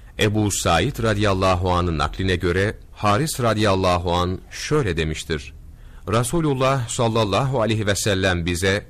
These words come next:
bunu gizlice söyledi. Biz de bunu özel kardeşlerimize duyuruyoruz." Yani az amele büyük bir müjde vaat edildiği için bazıları da bunu istismar ederek, "Nasıl olsa bugün ölsem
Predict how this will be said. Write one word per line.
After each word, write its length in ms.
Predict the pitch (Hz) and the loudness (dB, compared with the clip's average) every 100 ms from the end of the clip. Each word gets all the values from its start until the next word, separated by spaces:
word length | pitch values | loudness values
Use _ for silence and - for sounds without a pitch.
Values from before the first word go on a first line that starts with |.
| - | -4
bunu 360 | 104 107 90 | 0 0 0
gizlice 500 | 95 101 113 135 85 | 0 0 0 0 -2
söyledi. 540 | - 92 82 82 80 - - - | 0 -2 0 0 -2 -6 -16 -10
Biz 220 | 208 165 104 | -4 -2 0
de 160 | 90 | 0
bunu 340 | 87 90 104 - - - - | 0 0 -2 -4 -16 -12 0
özel 340 | 113 120 160 | 2 2 -2
kardeşlerimize 960 | 147 123 110 110 - 117 101 101 90 127 | -2 -2 0 0 0 0 0 0 -2 -4
duyuruyoruz." 800 | 87 82 82 80 76 - - - - - - - - - - | -4 -2 -2 -2 -4 -8 -16 -20 -20 -20 -20 -20 -20 -20 -12
Yani 420 | 90 120 175 101 - - - - - | -2 0 2 0 -4 -12 -20 -20 -4
az 320 | 185 208 156 - | 0 0 -2 -4
amele 520 | 120 120 113 104 85 | 0 2 2 2 0
büyük 320 | 85 156 - 117 | 0 -2 -2 -2
bir 140 | 107 | 0
müjde 500 | 85 107 98 143 120 | 0 -2 0 0 2
vaat 220 | 90 87 | 2 2
edildiği 500 | 90 82 85 85 104 | 0 -2 -2 -2 -2
için 420 | 117 131 127 127 - - - - | -2 -2 -2 -4 -10 -20 -20 -10
bazıları 680 | 87 151 123 107 92 82 | -2 0 2 2 2 2
da 140 | 82 80 | 0 0
bunu 200 | 87 82 | -2 -2
istismar 640 | - - 98 - 101 98 | -6 -4 -4 -2 0 0
ederek, 440 | 90 87 95 - - - - - - | 2 2 0 -2 -12 -16 -16 -16 -4
"Nasıl 260 | 190 - | -2 2
olsa 420 | 113 92 - 78 101 | 2 2 0 0 0
bugün 220 | 120 98 | 0 0
ölsem 520 | 76 - 104 143 156 | 0 -2 0 0 -2